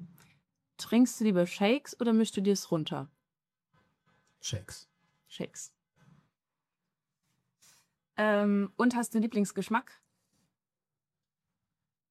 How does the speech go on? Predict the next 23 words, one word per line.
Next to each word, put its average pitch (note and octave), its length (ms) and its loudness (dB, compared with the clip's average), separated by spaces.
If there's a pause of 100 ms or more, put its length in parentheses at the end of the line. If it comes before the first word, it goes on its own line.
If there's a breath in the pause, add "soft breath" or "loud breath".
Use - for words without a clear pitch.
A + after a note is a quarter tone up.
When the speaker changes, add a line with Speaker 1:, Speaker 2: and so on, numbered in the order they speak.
(160)
Speaker 2:
Also D#3 160 8
ich D#3+ 80 8
würd E3+ 140 8
sagen, F#3+ 340 6
und D3+ 120 6
das E3 100 8
ist, - 240 0
das D3+ 120 8
ist E3 80 4
interessant, E3 400 6
weil D#3 80 6
das C#3+ 140 8
in C#3+ 100 12
Deutschland C#3 480 6
eben A#2+ 180 4
so A2+ 100 2
geht, C3 200 2
ne? C3 100 4
Die B2 60 4
Deutschen C3+ 300 4
mögen C#3+ 240 8
die C#3 140 10
Vanille E3 580 8